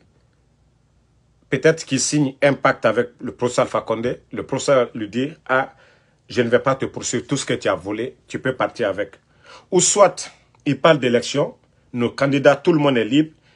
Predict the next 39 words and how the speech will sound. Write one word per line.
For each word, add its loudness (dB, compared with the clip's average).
Il -2
dit 6
à 4
El 0
Hadji 2
Selouda 2
ou -2
bien 0
docteur 0
Kassouri, -2
les 0
Sidia 2
Touré, -4
ah, -2
on -6
va 0
signer -6
celui -2
qui -4
devient 0
président. -6
Tu -10
ne -2
me -2
condamnes 0
pas, 0
tu -6
ne -6
me -6
poursuis -12
pas. -12
Voici -4
où 2
il -8
peut -6
sortir. -8
Et 6
son 6
plan, 4